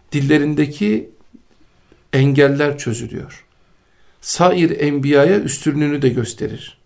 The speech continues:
Allah Resulü'nün şu kadarcık, bu kadarcık derken bizim için çok büyük ama Allah Resulü'nün o mucize deryasına bakarsanız bir damla,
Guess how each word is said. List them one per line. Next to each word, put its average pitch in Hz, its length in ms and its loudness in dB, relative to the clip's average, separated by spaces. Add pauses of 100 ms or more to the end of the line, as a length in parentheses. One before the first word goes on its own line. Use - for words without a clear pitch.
(200)
Allah 131 360 2
Resulü'nün 160 560 -4 (460)
şu - 280 -6
kadarcık, 139 760 0 (680)
bu - 60 -12
kadarcık 147 580 2
derken 240 440 2
bizim 139 220 -2
için 175 220 -2
çok 208 320 2
büyük 120 260 -6 (360)
ama 135 280 -2
Allah 160 380 2
Resulü'nün 131 640 -2 (520)
o 139 440 4 (380)
mucize 139 520 4
deryasına 135 600 4
bakarsanız 208 640 -2
bir 165 200 -2
damla, 151 400 0